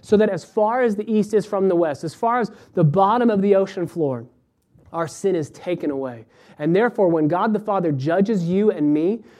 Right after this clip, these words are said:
he does not see us according to our deeds, because our deeds, praise God, have been destroyed. And Jesus' deeds are in our place. So he opens that folder,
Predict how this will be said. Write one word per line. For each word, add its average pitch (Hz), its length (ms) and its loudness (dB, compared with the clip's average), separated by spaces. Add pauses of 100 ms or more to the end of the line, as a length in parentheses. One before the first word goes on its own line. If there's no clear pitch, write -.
(100)
he 196 120 0
does 170 200 0
not 202 260 -2
see 220 320 0
us 185 260 -4
according 185 380 0
to 170 160 -6
our 214 260 0
deeds, 165 260 -2
because 160 360 -4
our 214 240 0
deeds, 185 320 0
praise 208 320 0
God, 185 240 -2
have 170 180 -4
been 165 160 0
destroyed. 151 840 -4 (800)
And 135 160 -4
Jesus' 196 640 2
deeds 170 320 2
are 160 180 -6
in 175 220 -6
our 160 140 -4
place. 147 340 -6
So 151 120 -4
he 196 240 4
opens 202 400 2
that 202 220 -4
folder, 202 380 2